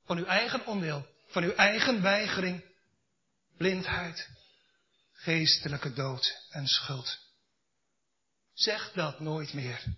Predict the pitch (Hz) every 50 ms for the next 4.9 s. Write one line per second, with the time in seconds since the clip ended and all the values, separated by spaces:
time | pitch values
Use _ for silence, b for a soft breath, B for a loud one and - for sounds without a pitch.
0 | - _ _ _ _ _ _ _ _ _ _ _ _ _ _ _ _ _ _ _
1 | _ _ _ _ _ _ _ _ _ _ _ _ _ _ _ _ _ _ _ _
2 | - 190 185 196 202 214 - 196 202 202 202 185 - 185 202 202 202 202 214 -
3 | - 208 202 202 214 - - - - - - - - 196 185 208 202 - - -
4 | 202 214 220 208 - - - 233 220 208 - 220 208 214 208 196 - -